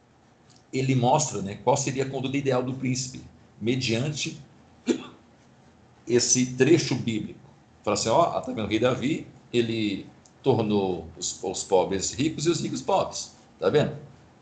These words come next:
Você deve imitar isso, pra você conquistar, né, o poder, né? Vocês estão lembrando de alguém, gente, aqui no Brasil? <laughs> Tornar rico pobre, pobre rico?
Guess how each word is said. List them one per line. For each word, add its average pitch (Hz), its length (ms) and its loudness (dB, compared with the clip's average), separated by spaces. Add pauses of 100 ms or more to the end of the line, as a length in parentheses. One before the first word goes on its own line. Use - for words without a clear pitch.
Você - 160 0
deve 95 100 0
imitar 165 340 2
isso, - 460 -6 (140)
pra 101 100 -4
você 110 120 -4
conquistar, - 840 0 (200)
né, 117 80 0
o 120 60 2
poder, 120 420 0 (400)
né? - 80 -14 (1040)
Vocês 139 160 -4
estão 196 120 2
lembrando 127 260 2
de 113 80 8
alguém, 170 340 4
gente, - 260 -8
aqui 95 140 -10
no 95 80 -10
Brasil? 92 420 -6 (1500)
<laughs> - 180 -6 (3250)
Tornar 104 280 -2
rico 107 260 -2
pobre, 110 340 0
pobre 95 260 -2
rico? - 380 -6